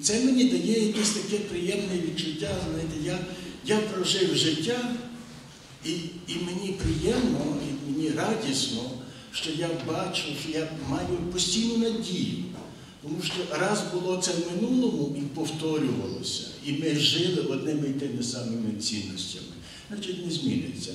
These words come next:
значить, буде так і далі. Просто треба довіритися тим цінностям, які вже так часто підносили Україну, давали їй духовну, е, енергію.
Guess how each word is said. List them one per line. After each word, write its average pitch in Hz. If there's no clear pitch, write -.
значить, 135
буде 208
так 156
і 131
далі. -
Просто -
треба 170
довіритися 156
тим 135
цінностям, -
які 139
вже 156
так 208
часто 180
підносили 135
Україну, 127
давали 123
їй 123
духовну, 107
е, 101
енергію. 107